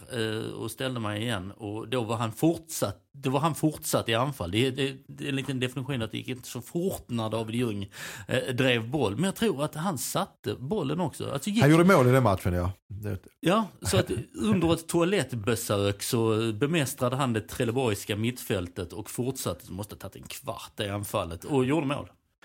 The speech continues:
Speaker 2: Ja, så att, eh, ja, men det har varit rätt, det har alltid varit kul att besöka Vångavallen. Ehm, som sagt, eh, där var ju också Jonas Brorsson, hade, de har haft en del profiler också.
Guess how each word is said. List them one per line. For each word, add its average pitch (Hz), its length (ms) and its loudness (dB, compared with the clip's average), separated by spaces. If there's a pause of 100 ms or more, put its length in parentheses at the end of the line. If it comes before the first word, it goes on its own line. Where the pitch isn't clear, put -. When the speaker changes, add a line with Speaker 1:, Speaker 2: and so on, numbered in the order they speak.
(260)
Speaker 2:
Ja, 135 320 6
så - 160 0
att, - 160 -2
eh, 151 80 2
ja, 135 300 0
men 135 120 2
det 190 60 8
har 190 120 6
varit 196 220 2
rätt, 190 160 4
det 165 340 2
har 160 120 4
alltid 185 220 0
varit - 200 -2
kul 107 360 2
att 92 80 0
besöka 98 500 0
Vångavallen. 80 800 -4 (200)
Ehm, 82 1120 -4 (480)
som 131 100 2
sagt, - 340 0 (600)
eh, 104 800 2
där 127 760 4
var 127 240 4
ju 123 100 4
också 127 340 0
Jonas 120 420 2
Brorsson, 107 560 0
hade, 113 200 2
de 110 120 2
har 131 180 4
haft 127 180 2
en 107 60 2
del 127 180 0
profiler 92 760 -4
också. - 460 -8